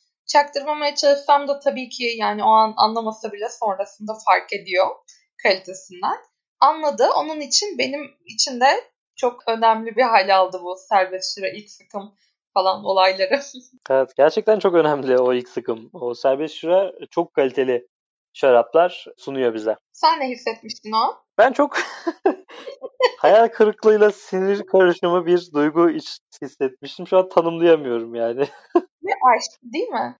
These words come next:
Speaker 2: Tabii. <laughs> Şaraba olan aşk ve sana.
Speaker 1: Evet, derinlerde gelen. <laughs> O zaman
Speaker 2: <laughs>
Speaker 1: ben çok fazla sulandırmadan Rose'ye geçebiliriz sanırım.
Speaker 2: Peki, şimdi Rose ya da Blush'tan bahsedelim. Biz bunun ayrımından bahsettik mi daha önceki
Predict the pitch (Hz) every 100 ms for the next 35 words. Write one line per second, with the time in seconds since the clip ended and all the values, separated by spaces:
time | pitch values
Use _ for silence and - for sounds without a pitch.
0 | 147 - 151 123 113 _ _ - - -
1 | _ 233 202 185 143 135 135 143 131 143
2 | 127 117 - - 135 135 131 117 113 _
3 | _ _ _ - - - - 277 - 269
4 | _ 226 214 233 226 220 220 226 226 202
5 | 190 190 196 254 302 415 415 453 - 415
6 | 370 _ _ - - - - - _ _
7 | - 269 254 240 330 180 _ 240 247 247
8 | 262 285 247 214 247 277 247 240 240 240
9 | 214 208 254 254 214 196 196 233 233 254
10 | 214 202 196 - - 269 - 269 269 _
11 | _ 139 127 117 - 139 127 123 156 139
12 | 123 147 143 135 127 - - - 131 120
13 | 120 113 120 113 139 214 170 214 285 214
14 | 208 269 262 180 151 180 180 277 220 151
15 | 123 117 - 123